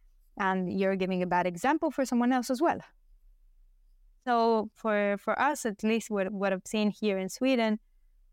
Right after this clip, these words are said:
uh, we have this very high standards. And, um, if you ask Swedes, they won't, wouldn't say that they are high, but compared to other countries,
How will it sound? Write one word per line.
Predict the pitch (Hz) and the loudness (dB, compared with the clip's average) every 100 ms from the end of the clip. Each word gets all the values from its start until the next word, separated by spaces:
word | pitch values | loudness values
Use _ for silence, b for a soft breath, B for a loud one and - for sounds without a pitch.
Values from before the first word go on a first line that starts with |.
| - | -2
uh, | 202 190 190 | 0 2 0
we | - 202 | -2 -2
have | 202 185 | -2 -2
this | 196 196 196 - - | -2 -2 -4 -8 -6
very | 190 208 202 202 | 0 0 2 0
high | - 202 | -2 -4
standards. | 196 - 180 196 285 - - - _ _ _ _ _ _ _ _ _ _ _ - | -4 -4 -4 0 -2 -2 -12 -20 _ _ _ _ _ _ _ _ _ _ _ -2
And, | 233 226 | 2 2
um, | 226 220 214 214 214 - - | 4 4 4 2 -2 -4 -12
if | 214 | -4
you | 214 | -2
ask | 202 - - _ - | -2 -6 -18 _ -20
Swedes, | - - 220 196 - | -10 -2 0 0 -2
they | 196 196 | 0 0
won't, | 180 202 208 | 0 -2 -2
wouldn't | 202 202 214 | -4 -2 0
say | - 208 | 0 -2
that | 196 185 | -2 0
they | 180 175 | 0 0
are | 170 - | -4 -8
high, | 180 175 262 370 294 208 | -4 0 0 0 -2 -2
but | 202 - | -4 -2
compared | 214 - 233 | -6 -2 -2
to | - - | -2 -2
other | 220 196 | -2 -2
countries, | - 208 208 220 233 226 | -4 0 0 2 0 -2